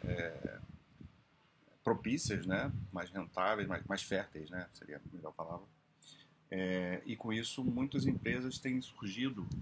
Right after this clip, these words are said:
com I P Os aí em dois mil e vinte e um. E então, tô olhando aí cada uma delas, começando a, a estudar.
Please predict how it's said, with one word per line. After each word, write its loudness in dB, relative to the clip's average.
com 0
I 4
P 0
Os 0
aí 2
em 0
dois 0
mil 0
e -8
vinte -8
e -2
um. -2
E 0
então, 0
tô -4
olhando 8
aí 12
cada 6
uma 2
delas, 4
começando 2
a, 2
a -2
estudar. 0